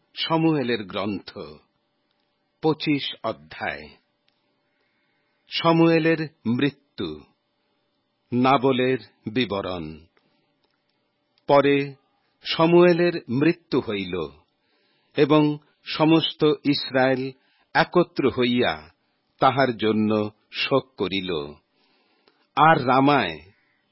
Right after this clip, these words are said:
তাহার বাটিতে তাহার কবর দিল। পরে দাউদ উঠিয়া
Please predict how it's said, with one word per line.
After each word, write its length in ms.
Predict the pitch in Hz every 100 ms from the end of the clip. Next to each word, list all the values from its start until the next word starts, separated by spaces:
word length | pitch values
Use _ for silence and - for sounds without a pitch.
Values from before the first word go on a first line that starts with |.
| _
তাহার 320 | - 135 143 135
বাটিতে 720 | 117 120 127 113 117 113 117 - _ _ -
তাহার 320 | 120 113 104
কবর 580 | 101 _ - 139 98 104
দিল। 440 | 76 104 87 90 73 80 _ _ _ _ _ _ _ _ _ _
পরে 460 | - 127 127 127 127 - _ _ _ -
দাউদ 500 | 104 147 160 170 135 -
উঠিয়া 580 | 151 - 156 135 87